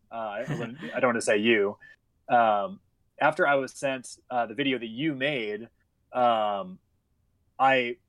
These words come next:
Speaker 1: just started looking at the Dad stuff, 'cause I was like, "Well, you know, who is this, like, who's this person, you know?
Speaker 2: Yeah.
Speaker 1: Um, this person that, like, I don't know what's going on with them." And then I did see that they had a Discord channel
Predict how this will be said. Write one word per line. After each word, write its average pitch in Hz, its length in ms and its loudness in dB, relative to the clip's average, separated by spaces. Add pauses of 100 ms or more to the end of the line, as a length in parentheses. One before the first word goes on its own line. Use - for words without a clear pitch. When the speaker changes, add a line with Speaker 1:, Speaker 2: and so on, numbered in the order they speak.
(100)
Speaker 1:
just 127 160 -12
started 127 300 2
looking 123 320 -2
at 107 80 -4
the 117 80 -10
Dad 110 260 2
stuff, 131 320 0
'cause 117 140 -10
I 113 60 -4
was 107 100 -6
like, 110 160 -4
"Well, 131 480 2 (160)
you 147 80 -12
know, - 200 -2
who 151 100 0
is 185 160 -2
this, 117 340 -6 (400)
like, 120 300 -4
who's 139 260 4
this 127 180 0
person, 107 440 -2
you 98 80 -6
know? 113 320 0 (420)
Speaker 2:
Yeah. 117 300 4
Speaker 1:
Um, 104 80 -4
this 120 160 -14
person 123 460 0
that, 110 360 0
like, 113 240 0
I 120 80 2
don't 123 140 2
know 196 140 4
what's 131 160 -4
going 107 200 -4
on 104 120 -2
with 104 100 -8
them." 107 260 0
And 127 100 -10
then 151 80 4
I 151 80 4
did 160 220 4
see 185 160 6
that 135 140 0
they 117 100 2
had 120 120 6
a 104 40 0
Discord 104 380 -4
channel 95 420 -8